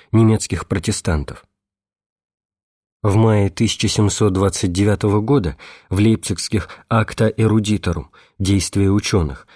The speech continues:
название первого научного журнала Германии, появилась откровенно суровая полемическая рецензия с осведомлением обо всей истории петровского запрета «Камня веры»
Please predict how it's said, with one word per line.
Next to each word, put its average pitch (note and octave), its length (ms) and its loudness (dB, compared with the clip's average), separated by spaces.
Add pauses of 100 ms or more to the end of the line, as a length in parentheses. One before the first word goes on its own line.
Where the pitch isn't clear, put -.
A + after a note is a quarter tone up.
(140)
название G2+ 520 2
первого G2+ 420 0
научного G2 520 0
журнала F#2+ 460 0
Германии, E2+ 520 -2 (440)
появилась A2+ 600 0
откровенно G#2+ 680 2
суровая A#2+ 640 0
полемическая G#2+ 920 0
рецензия F#2 680 0 (360)
с - 120 -6
осведомлением A2 1000 2
обо G2+ 260 0
всей F#2+ 280 -2
истории A#2+ 520 0
петровского G2+ 720 -2
запрета G#2 480 0
«Камня G#2+ 340 2
веры» F#2 360 -4